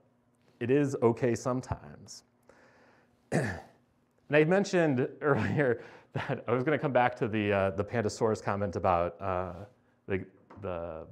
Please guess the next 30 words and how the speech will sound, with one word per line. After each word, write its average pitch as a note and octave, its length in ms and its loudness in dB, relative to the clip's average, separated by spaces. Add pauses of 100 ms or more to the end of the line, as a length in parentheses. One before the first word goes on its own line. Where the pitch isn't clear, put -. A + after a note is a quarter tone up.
(100)
the G#2 80 -4
reskin A2 420 -4
of F#2 140 -2
the F#2+ 100 -4
game. A2 320 0 (1000)
I F#3 60 4
am C3+ 180 2
not A#2+ 200 0
gonna G#2 120 0
get F#2 160 2
into F#2+ 320 0
the E2+ 80 -2
moral F2+ 260 4
questions E2+ 540 -4
about F#2 240 -2
whether, F#2+ 380 -2 (420)
you G2 80 -6
know, D#2 140 -4 (280)
reskinning A#2+ 500 2
a - 20 0
game G#2+ 360 2
or F2 80 0
plagiarizing A2 920 2
a, F#2+ 240 0
a F#2+ 60 0
design G2+ 640 0
or, F2+ 500 -4 (460)
uh, D#2+ 480 -2 (240)
you A2 80 -6
know, E2 180 -6